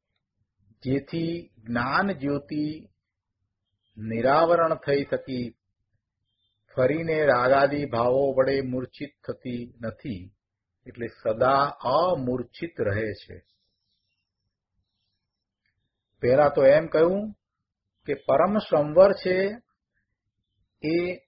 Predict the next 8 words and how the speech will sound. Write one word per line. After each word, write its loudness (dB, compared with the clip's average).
સમસ્ત -2
આગામી 4
કર્મને 0
દૂરથી -2
જ -4
રોકતો 0
ઊભો 4
છે. -6